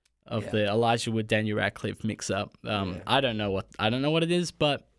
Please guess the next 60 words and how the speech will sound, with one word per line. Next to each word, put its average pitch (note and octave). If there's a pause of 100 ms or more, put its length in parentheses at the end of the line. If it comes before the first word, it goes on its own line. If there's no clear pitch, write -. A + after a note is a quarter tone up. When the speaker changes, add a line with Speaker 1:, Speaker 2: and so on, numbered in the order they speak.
(160)
Speaker 1:
it -
sounds B2
Speaker 2:
Yeah, C3
I'd B2+
say D3+
we C3+
chuck B2
Robert A#2
Pattinson A2
in G#2
there G2+
now, G2
but F#2+
he's G#2
now G#2
back G2+
in G2+
the F#2
mainstream. F2+
Speaker 1:
Yeah, D#3
I D3
Speaker 2:
With C#3+
Speaker 1:
think D#3
he's C3+
doing B2
too A2
well G2+
now F#2
to, -
Speaker 2:
Yeah. F#2
Speaker 1:
like, - (100)
well, D#3 (480)
I -
mean, G3
they're G3
all G3+
doing C#3+
well, C#3
but, C3
like, A#2+
you're C3+
right. B2+
I A#2
think G#2+
Batman C3+
is A2 (120)
Speaker 2:
Yeah, D2
he's A2+
back F#3
in, -
he's F3+
back D3
Speaker 1:
<laughs> D#3
Speaker 2:
in B2
the A2+
mainstream A2
fold, A#2
whereas A2
Radcliffe G2+
and, F#2